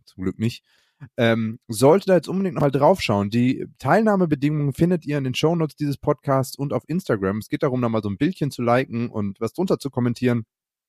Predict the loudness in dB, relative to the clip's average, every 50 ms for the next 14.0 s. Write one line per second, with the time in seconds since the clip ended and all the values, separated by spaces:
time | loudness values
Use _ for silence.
0 | _ _ -8 -6 -4 -2 -2 -2 -2 -2 -2 -2 -4 -6 -8 _ _ _ _ _
1 | _ _ _ 2 4 6 6 6 4 2 0 -2 -4 -10 -6 -2 0 0 0 0
2 | -2 -6 -8 -6 -6 -4 -6 -6 -8 _ -18 _ _ _ _ _ _ _ _ -6
3 | -4 -2 -2 -2 0 2 2 2 4 2 2 0 0 0 0 0 -2 -2 -2 -2
4 | -2 -2 -4 -4 -4 -4 -4 -2 0 2 2 2 2 -2 -2 0 2 2 2 2
5 | 0 -2 -2 -2 -2 -4 -4 -4 _ _ _ _ _ 2 4 4 4 4 4 4
6 | 4 4 _ 0 2 4 4 4 4 4 4 2 0 0 0 0 2 4 6 6
7 | 6 6 6 6 4 2 0 0 0 0 0 0 0 0 0 -2 0 4 6 6
8 | 6 8 6 4 4 2 _ -20 -16 -4 0 0 0 0 0 0 4 6 6 6
9 | 4 2 _ -8 -20 -18 -10 -4 -2 0 2 2 2 2 0 0 -2 -4 -4 -6
10 | -4 -2 0 0 2 4 4 4 4 4 2 0 0 2 4 6 6 4 4 4
11 | 2 2 2 0 -2 -4 -2 -2 0 -2 0 -2 -2 -2 -4 -4 -8 _ _ _
12 | _ _ _ _ -2 2 2 2 2 0 0 2 2 2 2 2 -2 -2 0 2
13 | 2 2 0 -2 -6 -6 -2 2 2 2 2 0 0 2 6 6 6 6 4